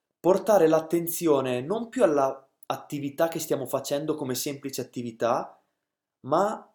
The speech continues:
a una visione più ampia, ovvero lo scopo per cui stiamo facendo questa attività, il nostro obiettivo a lungo termine per il quale abbiamo deciso di fare questa attività. Possiamo quindi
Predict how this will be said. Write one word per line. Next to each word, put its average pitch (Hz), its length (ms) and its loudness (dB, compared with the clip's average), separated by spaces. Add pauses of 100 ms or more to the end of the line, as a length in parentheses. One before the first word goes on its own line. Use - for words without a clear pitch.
(120)
a 143 80 0
una 143 180 2
visione 160 320 -2
più 151 180 -2
ampia, 120 560 0
ovvero 127 680 0 (140)
lo 147 180 2
scopo 156 480 0
per 127 160 -4
cui 131 100 -6
stiamo 123 240 -4
facendo 120 380 -6
questa 117 260 -6
attività, 107 680 -6 (380)
il 131 100 -8
nostro 165 340 -2
obiettivo 156 460 0
a - 20 6
lungo 160 400 0
termine 190 640 -2
per 151 180 2
il 151 140 -6
quale 165 400 2
abbiamo 139 240 0
deciso 147 320 -8
di 151 100 -8
fare 147 240 2
questa 131 240 -8
attività. 117 680 -4 (960)
Possiamo 202 380 0
quindi 156 580 -6